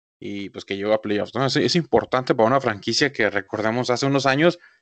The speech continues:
quedó cero dieciséis. Es, ese es importante hacerlo notar, ¿no? Y vamos a pasar a otro partido que, pues, ya es partido de muertos, la verdad que no hay ni siquiera para dedicarle tanto tiempo. Los Minnesota Vikings, eh, visitando a los Detroit Lions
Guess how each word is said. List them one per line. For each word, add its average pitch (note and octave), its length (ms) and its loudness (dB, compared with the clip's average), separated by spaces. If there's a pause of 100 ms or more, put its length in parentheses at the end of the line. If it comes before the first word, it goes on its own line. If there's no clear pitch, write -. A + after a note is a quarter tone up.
(140)
quedó G#2 280 0
cero G#2+ 240 0
dieciséis. A#2 500 -2 (360)
Es, - 260 -8 (420)
ese D3 220 -4
es - 180 -8
importante C3+ 460 0
hacerlo B2+ 260 2
notar, G2+ 340 -2
¿no? C3+ 160 -10 (1500)
Y B2+ 580 -2
vamos F#3 260 -2
a - 80 0
pasar C3+ 200 0
a D3+ 40 -2
otro E3 160 -2
partido C3+ 340 -2
que, A2 120 -4
pues, G#2+ 180 -4
ya B2+ 80 6
es C3 80 2
partido C3 380 4
de G2+ 100 2
muertos, C3 500 0
la A2 80 6
verdad G#2+ 180 4
que A#2 120 -2
no A#2 100 0
hay A2+ 180 0 (120)
ni A2 120 -10
siquiera A2+ 320 -4
para G#2+ 140 2
dedicarle G2+ 420 -2
tanto A2+ 320 -6
tiempo. C#3+ 320 2
Los A#2 160 4
Minnesota A#2+ 480 2
Vikings, C#3 540 2 (100)
eh, A#2 300 -4
visitando B2+ 400 -2
a B2 40 2
los A#2 120 0
Detroit A2 400 0
Lions A#2+ 560 0